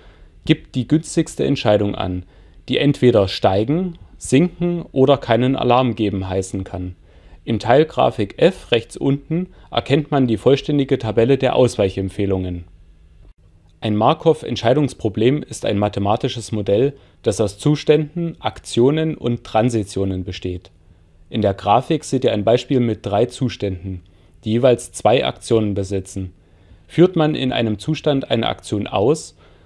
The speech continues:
so wird mit einer Transitionswahrscheinlichkeit in den nächsten Zustand gewechselt. Dabei wird die in gelb vermerkte Belohnung eingestrichen. Es gilt für dieses Modell, die Anzahl an Belohnungen zu maximieren.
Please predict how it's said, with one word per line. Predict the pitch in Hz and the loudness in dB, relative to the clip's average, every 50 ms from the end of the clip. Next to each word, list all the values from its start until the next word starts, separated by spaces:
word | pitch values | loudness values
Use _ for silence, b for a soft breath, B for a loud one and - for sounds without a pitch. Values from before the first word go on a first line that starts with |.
| b b b | b b b
so | b - - 110 | b -6 0 2
wird | 127 156 156 | 2 4 4
mit | 160 135 - | 2 -2 0
einer | - 123 117 110 | 0 0 0 0
Transitionswahrscheinlichkeit | - - 113 113 110 110 104 101 - 135 151 175 165 - - 104 95 - 98 95 98 104 104 98 - - 107 113 131 131 - | 0 0 0 0 0 -2 -4 -2 0 0 0 0 0 0 -2 -2 0 0 -2 -2 -2 -2 -4 -6 -6 -4 -2 -2 -2 -2 -4
in | - - 110 | -6 -4 -2
den | 104 104 107 | -2 -2 0
nächsten | 107 113 117 110 - - 123 120 | 0 0 -2 -2 -4 -8 -8 -6
Zustand | - - 151 131 - - 110 101 95 - | -4 -2 -2 -2 -2 -2 -4 -4 -4 -6
gewechselt. | - 90 98 95 - - - 92 92 87 - - _ _ - b b b b b b b b b b b b | -6 -4 -4 -4 -6 -6 -8 -8 -8 -10 -12 -18 _ _ -20 b b b b b b b b b b b b
Dabei | - 113 117 120 117 107 | 4 6 6 6 6 6
wird | 123 151 - - - - | 2 0 0 -2 -6 -4
die | 139 143 120 | -4 -2 -2
in | 113 117 104 95 | -2 -2 -2 2
gelb | - 113 139 156 - | 4 4 4 4 2
vermerkte | - 123 113 110 107 117 - - - 127 | 0 0 0 0 0 -2 -2 -2 -4 -2
Belohnung | 127 120 117 113 113 113 110 107 101 | 0 2 2 4 2 2 2 0 -4
eingestrichen. | - - 95 98 95 92 - - - 98 90 - 92 90 87 85 - _ b b b b b b b b b b b | -4 -6 -6 -6 -6 -6 -8 -8 -8 -8 -8 -8 -10 -12 -12 -14 -18 _ b b b b b b b b b b b
Es | 123 117 - | -6 -2 2
gilt | - 147 175 - | 2 2 2 2
für | - - 123 | 0 -6 -6
dieses | - 147 147 131 131 117 101 | -4 -4 -6 -6 -6 -6 -4
Modell, | 123 117 107 98 107 110 135 160 | -4 -2 0 2 2 2 2 2
die | 160 - 135 - | 0 -4 -6 -4
Anzahl | - 113 123 147 - - 139 131 139 | -2 0 0 0 0 0 0 0 0
an | - - 120 107 | 0 -2 -2 -2
Belohnungen | 98 104 104 104 117 131 151 147 143 139 131 131 127 | 0 0 2 2 2 2 2 0 -2 -2 -2 -4 -4
zu | - 123 | -4 -4
maximieren. | 113 107 104 - - - 117 107 110 110 104 95 95 90 87 | -4 -4 -4 -4 -6 -6 -4 -2 -2 -2 -2 -4 -6 -8 -10